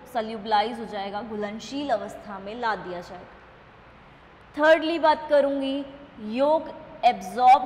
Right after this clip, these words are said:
किया जाता है endodermal cells के द्वारा, अवशोषण किया जाता है इसका,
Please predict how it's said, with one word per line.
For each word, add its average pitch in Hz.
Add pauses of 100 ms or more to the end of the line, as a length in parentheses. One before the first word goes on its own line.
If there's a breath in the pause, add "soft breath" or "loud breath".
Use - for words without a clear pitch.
किया 277
जाता 254
है 254
endodermal 220 (920)
cells 226
के 240
द्वारा, 196 (200)
अवशोषण 240
किया 240
जाता 202
है 202
इसका, 202